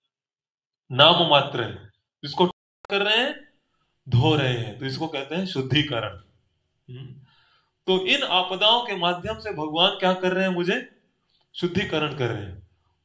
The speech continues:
मुझे बलवान बना रहे हैं। एक बार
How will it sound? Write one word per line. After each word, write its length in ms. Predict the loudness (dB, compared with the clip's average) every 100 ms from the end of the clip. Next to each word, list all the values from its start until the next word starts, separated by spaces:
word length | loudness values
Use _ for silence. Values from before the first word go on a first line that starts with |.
| -8
मुझे 180 | 2 4
बलवान 440 | 6 6 6 6
बना 220 | 2 0 -2
रहे 100 | -4
हैं। 80 | -14 _ _ _ _ _ _ _ _ _ _ -4
एक 120 | -2
बार 540 | 2 4 2 -2 -16